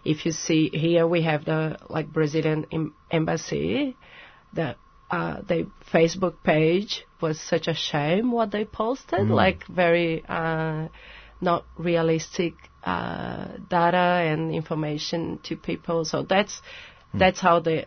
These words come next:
Speaker 1: his government is gonna walk
Speaker 2: Hmm.
Speaker 1: around and, yeah, um, just spreading lies and trying to say, uh, things are not
Speaker 2: Hmm.
Speaker 1: as they're saying.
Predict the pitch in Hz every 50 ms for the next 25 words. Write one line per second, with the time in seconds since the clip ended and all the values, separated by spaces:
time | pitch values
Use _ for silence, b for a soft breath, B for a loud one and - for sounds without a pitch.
0 | - - - 147 160 165 160 156 - - 170 160 156 165 170 165 156 156 156 160
1 | 156 165 160 165 160 156 156 156 165 185 - _ - _ - 170 165 170 185 -
2 | - - - - - - 82 113 117 110 104 - - - 214 214 190 160 160 170
3 | 190 196 - - - 190 - - - - - - _ - - 50 - - 170 170
4 | 170 - - - - - - - - - - - - B B B B B B B
5 | B B B B - - - - 170 165 160 156 170 160 160 165 165 165 - -
6 | 170 170 165 156 160 165 165 165 165 165 160 - 165 165 165 170 - - - 170
7 | 165 160 160 - - 175 - - - 170 170 170 170 175 175 - _ - - 190
8 | - - 175 165 - - 175 170 - - 170 170 175 170 170 - - _ _ -
9 | - - - - - - - - 64 - - - - - - - - - - -
10 | - _ - - 190 170 - - - 175 170 185 208 254 320 339 330